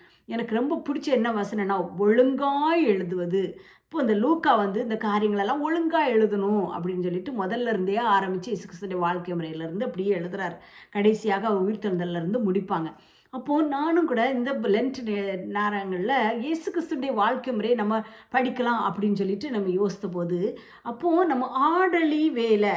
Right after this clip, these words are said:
ஒரு அது ஒழுங்கின் கிரங்கமா எப்படி லோக்காலாம் லூ-, மத்திய, மார்க், லூக்கா, யோவான் எல்லாம் அழகா ஒரு தெளிவா, ம், இயேசு கிறிஸ்துவின் பர்சனல் லைஃப், அவருடைய மிராக்கிள், அவருடைய உபதேசங்கள், அவருடைய,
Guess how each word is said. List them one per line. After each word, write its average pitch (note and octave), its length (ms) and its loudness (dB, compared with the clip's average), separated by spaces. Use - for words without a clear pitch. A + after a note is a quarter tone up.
ஒரு G#3+ 260 0
அது G3 300 0
ஒழுங்கின் E4 720 4
கிரங்கமா B3+ 720 0
எப்படி C4 380 -2
லோக்காலாம் C4 800 0
லூ-, C4 140 -2
மத்திய, A#3+ 300 0
மார்க், D4+ 240 0
லூக்கா, C4 260 -2
யோவான் G#3 320 2
எல்லாம் G#3+ 200 -10
அழகா B3+ 460 -6
ஒரு G3+ 120 -2
தெளிவா, D4 480 0
ம், G#3+ 460 -4
இயேசு B3+ 240 -2
கிறிஸ்துவின் A#3 320 -6
பர்சனல் B3+ 380 -6
லைஃப், A3 180 0
அவருடைய G#3+ 340 -2
மிராக்கிள், C4 460 -2
அவருடைய G#3+ 580 2
உபதேசங்கள், D4 640 2
அவருடைய, G#3+ 540 2